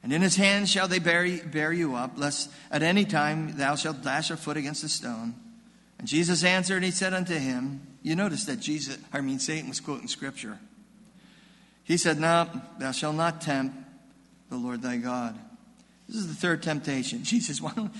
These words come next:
why don't you just go ahead and toss yourself off?" And why would, why would he tempt him to do such a crazy thing like that?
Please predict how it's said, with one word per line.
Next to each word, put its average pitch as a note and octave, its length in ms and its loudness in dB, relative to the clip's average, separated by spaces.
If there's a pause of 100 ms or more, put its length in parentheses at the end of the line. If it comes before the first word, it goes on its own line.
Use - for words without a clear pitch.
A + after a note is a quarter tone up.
(200)
why E3+ 140 -2
don't F#3+ 200 -4
you D#3 100 -2
just D3+ 220 -6
go D3+ 100 -4
ahead C#3 200 -4
and C3 120 -8 (420)
toss D3 240 -2
yourself C#3 420 0
off?" B2 320 -8 (280)
And E4 100 -4
why G4+ 180 0
would, G#4 220 -2 (340)
why - 200 -4
would A#3+ 140 0
he B2 120 -2
tempt C#3+ 340 -8
him A#2+ 180 -6
to A2+ 60 -10
do B2+ 140 -8
such - 280 -8
a A2 60 -10
crazy C3+ 640 -8
thing A2 320 -12
like G#2+ 240 -14
that? D3+ 340 -14